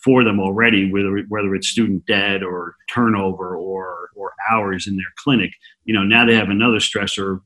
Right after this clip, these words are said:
with this covid nineteen and, and all the implication it has on them. So to be able to provide some support through telemedicine is only a benefit for them. It relieves that stress now of having that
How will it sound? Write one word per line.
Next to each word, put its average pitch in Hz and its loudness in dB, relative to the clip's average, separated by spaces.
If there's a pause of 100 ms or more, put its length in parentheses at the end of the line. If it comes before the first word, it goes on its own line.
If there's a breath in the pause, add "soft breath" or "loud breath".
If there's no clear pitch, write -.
(100)
with 104 -2
this - -4 (240)
covid 101 0
nineteen 98 0
and, 98 -4
and 98 -4
all 107 -2
the 98 -8
implication 95 -4
it 95 -2
has 92 -4
on 90 -6
them. 120 4
So 117 0
to 101 -6
be 113 -4
able 160 4
to - -12
provide 104 -2 (500 soft breath)
some - -2
support 123 2
through 110 0 (240)
telemedicine 117 2
is 120 2
only 147 6
a 95 2
benefit 120 2
for 104 -2
them. 82 -6
It 95 -2
relieves 135 4
that 104 0
stress - 0
now - -8 (100)
of 90 -8
having 101 2
that 90 -4